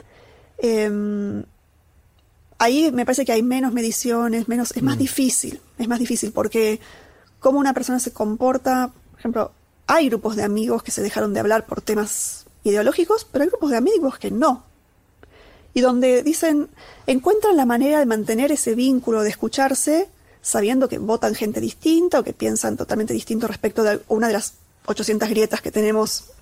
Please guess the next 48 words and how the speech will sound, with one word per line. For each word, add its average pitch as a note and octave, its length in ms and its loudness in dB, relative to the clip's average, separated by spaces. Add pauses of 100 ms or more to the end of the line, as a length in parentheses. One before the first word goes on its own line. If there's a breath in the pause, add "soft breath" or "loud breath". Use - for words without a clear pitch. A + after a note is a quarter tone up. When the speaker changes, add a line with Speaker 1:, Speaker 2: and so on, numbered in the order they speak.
Speaker 2:
Bueno, D#3 140 2
ahí F3+ 80 0
tenés D#3 240 -2
otro C#3+ 160 -4
experimento B2+ 440 -2
natural B2 360 -2
interesante, A#2 560 -6
es G2+ 40 -10
ver A#2+ 180 -4
qué C#3 140 -8
condiciones C3 560 -4
se A2+ 140 -6
dieron B2 360 -4
en G#2+ 60 -8
los G#2 120 -6
grupos B2 680 -6 (540 soft breath)
que A2+ 160 -4
sí D#3+ 220 -2
pudieron B2 340 0
mantener A2 400 -2
esa G#2+ 240 -6
convivencia A2+ 800 -4
con A2 160 -8
opiniones G#2+ 440 -8
distintas A#2 520 -8
versus A2+ 400 -4
los A2+ 240 -4
que A2+ 300 -4
se - 140 -10
rompieron C3+ 540 -2
de G#2+ 80 -4
amigos C3 380 -4
o A#2 60 -6
de G#2 100 -4
familiares. G#2+ 720 -6
Hay A2 60 -6
Speaker 1:
Sí, - 80 -10
Speaker 2:
familias C4+ 360 2
Speaker 1:
sí, B3+ 40 2
hay A3+ 80 4
de G#3+ 80 -2
todo, A3+ 160 0
Speaker 2:
escindidas, D3 440 0
o A2 40 -16
sea. A#2+ 140 -16
Speaker 1:
de G#3+ 100 -2
todo. A3 280 -4 (600 loud breath)
Sí, D#4+ 340 2